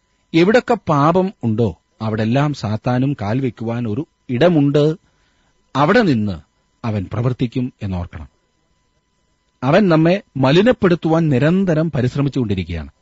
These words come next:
ശുശ്രൂഷയിലായിരിക്കുന്ന ഓരോരുത്തരും എത്രയേറെ സൂക്ഷിക്കണം എന്നറിയാമോ? അതിമനോഹരമായ ഒരു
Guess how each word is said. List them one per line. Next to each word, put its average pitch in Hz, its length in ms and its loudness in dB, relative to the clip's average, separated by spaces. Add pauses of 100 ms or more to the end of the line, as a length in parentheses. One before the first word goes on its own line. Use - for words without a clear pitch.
(1500)
ശുശ്രൂഷയിലായിരിക്കുന്ന 190 960 2
ഓരോരുത്തരും 156 720 0 (140)
എത്രയേറെ 147 760 0
സൂക്ഷിക്കണം 147 760 -4 (180)
എന്നറിയാമോ? 127 580 -4 (2250)
അതിമനോഹരമായ 135 960 0
ഒരു 117 200 -2